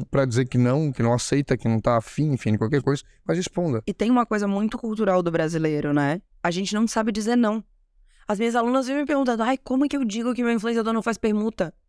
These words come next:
Speaker 2: Fala, "Ele não faz permuta?"
Speaker 1: Aham.
Speaker 2: Por quê? Porque é um estigma no não. "Ai, mas como que eu respondo um orçamento que eu não quero? O valor tá muito baixo." Diz,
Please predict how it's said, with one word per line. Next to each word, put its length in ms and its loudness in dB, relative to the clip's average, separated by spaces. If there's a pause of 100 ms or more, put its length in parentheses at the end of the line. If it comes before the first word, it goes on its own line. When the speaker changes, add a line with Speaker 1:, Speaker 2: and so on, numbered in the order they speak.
(360)
Speaker 2:
Fala, 220 -2 (140)
"Ele 220 2
não 120 0
faz 200 -4
permuta?" 520 -4
Speaker 1:
Aham. 400 0
Speaker 2:
Por 180 -2
quê? 160 0
Porque 220 -4
é 60 2
um 120 -2
estigma 840 -2
no 120 0
não. 320 0 (360)
"Ai, 240 0
mas 180 -2
como 200 0
que 60 0
eu 40 0
respondo 400 -2
um 40 0
orçamento 400 0
que 60 -4
eu 40 0
não 180 2
quero? 360 -2
O 40 -4
valor 260 -2
tá 100 -2
muito 240 0
baixo." 360 0
Diz, 180 0